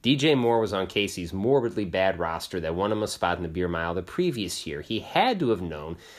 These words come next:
he was not in a good spot, but reached anyway for a wide receiver that most likely would have slid to the mid-second round or further. But Casey will do Casey things,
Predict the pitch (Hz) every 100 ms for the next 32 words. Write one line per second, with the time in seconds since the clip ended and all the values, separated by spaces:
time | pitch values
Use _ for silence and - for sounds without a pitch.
0 | - - 117 101 95 107 165 175 175 117
1 | 104 104 - - 80 82 87 80 101 147
2 | - 95 95 92 101 - 85 82 95 147
3 | 143 - 101 98 85 90 98 - 113 165
4 | 160 107 98 92 - 95 90 92 85 90
5 | 104 - - 131 131 160 90 82 90 98
6 | 110 - 170 78 - - _ _ - -
7 | - - 87 - 98 104 127 123 131 131
8 | 127 131 127 160 143 90 73 - -